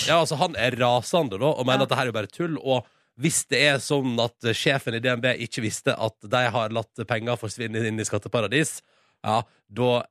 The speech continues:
Speaker 1: har han jo ikke kontroll på egen bedrift da, enkelt og greit. Jeg tror at alle vet hva som foregår.
Speaker 2: Ja, det er litt merkelig.
Speaker 1: Det høres veldig rart ut.
Speaker 2: Ja, veldig rart.
Speaker 1: Så du, eh, idrettstoppene har drevet og flydd, eh, kjempedyrt også?
Speaker 2: Ja, det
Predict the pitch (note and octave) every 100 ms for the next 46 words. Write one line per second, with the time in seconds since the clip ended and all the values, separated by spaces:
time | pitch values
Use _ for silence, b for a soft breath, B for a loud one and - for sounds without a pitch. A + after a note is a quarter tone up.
0 | _ - C#3+ C3+ G2 F2+ G#2+ B2+ G#2+ G2
1 | G#2 G#2+ G#2+ - C#3+ - _ - B2 A2
2 | G#2+ G2+ A#2+ - - _ _ _ - _
3 | - - - - - - - - - -
4 | - G2+ - - - - - A#3+ B3 A#3+
5 | D#4+ C4 - F3 A3+ - - B3+ E3+ -
6 | - D2 F#2+ A#2+ - - F2+ - F2+ F#2
7 | - B2 - A#3 A3+ G3 F#3+ F3 - -
8 | - - - D#3+ E3 D#3 C#3 C3 C3 B2+
9 | B2+ B2 B2 A#2+ A#2+ B2 - E3 - A#2+
10 | A2+ A2 B2+ B2 B2 C3 G#2+ A2+ G#2 G#2
11 | G2+ A#2+ - B2 A#2+ B2 E3+ A3+ - -
12 | F3+ F3+ G3 F3 G#3+